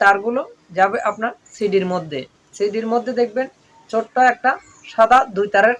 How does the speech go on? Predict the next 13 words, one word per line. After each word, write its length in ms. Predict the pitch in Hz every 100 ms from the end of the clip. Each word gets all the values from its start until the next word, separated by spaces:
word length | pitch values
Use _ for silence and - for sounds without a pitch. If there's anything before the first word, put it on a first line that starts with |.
| -
কট 160 | 185 160
আছে। 220 | 143 - 131 - _ - _ -
ওই 120 | 208 214
কটটা 240 | 220 220 240
হচ্ছে 240 | 247 240 240
যে 80 | 311 - _ _ _ - 214
এই 100 | 214 196 - _ - _ _ _ _ _ _ _ _ 208
পিকআপ 260 | 208 226 -
কয়েলের 280 | 240 269 339 - _ 208
কট। 200 | 175 - _ _ _ _ _ _ _ _ -
এই, 140 | 233 233 _ 240
এই 80 | 240 240
পিকআপ 280 | 240 269